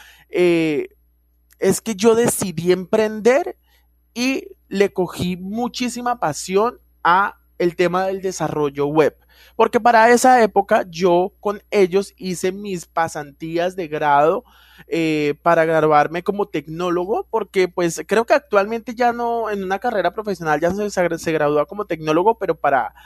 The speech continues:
hace cinco años atrás sí había como en algunas universidades ese proceso de que me graduó como técnico, como tecnólogo y luego como profesional. Yo estaba haciendo mis pasantías para, para,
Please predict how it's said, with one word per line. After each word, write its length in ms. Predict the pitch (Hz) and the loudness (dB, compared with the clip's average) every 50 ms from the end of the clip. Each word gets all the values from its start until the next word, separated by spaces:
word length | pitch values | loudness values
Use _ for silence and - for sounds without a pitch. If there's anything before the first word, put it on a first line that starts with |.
| - - - | -20 -6 -4
hace 220 | - 165 170 196 | -2 -2 -2 -2
cinco 400 | 196 233 233 220 196 - 233 240 | -4 -4 -6 -6 0 2 4 4
años 360 | 240 220 208 185 185 196 202 220 | 4 4 2 0 -2 -4 -2 -2
atrás 500 | 220 185 180 170 170 190 220 - - _ _ _ _ _ | -2 2 2 4 4 4 2 -2 -8 _ _ _ _ _
sí 220 | - - - 220 220 | -14 -6 0 2 4
había 240 | 220 220 220 226 220 | 4 4 4 2 2
como 200 | - 233 226 220 | 0 0 0 2
en 80 | 208 | 2
algunas 340 | 180 175 165 170 165 175 175 | 2 2 0 -2 -2 -4 -4
universidades 600 | 208 208 196 190 180 170 - 165 151 156 170 175 | -4 -4 -4 -4 -4 0 0 0 2 2 0 0
ese 120 | 170 202 | -2 -4
proceso 400 | 202 - 180 160 160 151 147 170 | -4 -4 -2 0 0 0 0 2
de 140 | 180 190 190 | 0 0 0
que 240 | - 175 160 156 156 | 0 0 0 0 0
me 100 | 156 156 | -2 -2
graduó 360 | 151 147 147 147 151 160 160 | 0 2 2 2 2 2 0
como 180 | - 147 185 170 | -2 -4 -6 -4
técnico, 540 | - - 170 170 170 185 202 202 - 226 226 | 0 0 0 0 -2 -6 -8 -6 -4 -4 -4
como 240 | - 190 175 160 | -4 -6 -8 -8
tecnólogo 500 | - 147 147 151 165 170 185 202 208 220 | -8 -8 -4 -2 0 2 2 4 4 2
y 40 | 208 | 2
luego 260 | 175 147 147 143 143 | 0 -2 -4 -6 -8
como 200 | - - 160 160 | -10 -12 -14 -14
profesional. 600 | 156 - 156 - 160 139 - - 135 135 127 - - _ _ _ _ _ _ _ _ _ _ _ | -14 -14 -12 -10 -10 -10 -10 -12 -8 -8 -8 -8 -8 _ _ _ _ _ _ _ _ _ _ _
Yo 200 | _ 160 190 190 | _ 0 2 2
estaba 260 | 196 - - 214 208 214 | 2 2 2 2 2 2
haciendo 240 | 208 220 220 214 | 0 -2 -4 -6
mis 140 | 208 220 208 | -6 -8 -4
pasantías 560 | - 202 185 180 165 151 - 156 156 160 - | -2 -2 -2 -2 -6 -6 -4 -2 -2 -2 -2
para, 360 | - 180 185 175 160 147 156 - | -2 0 2 2 2 0 -2 -4
para, 520 | - 160 156 151 147 139 135 131 139 135 | -4 -2 0 0 2 0 0 -2 -4 -8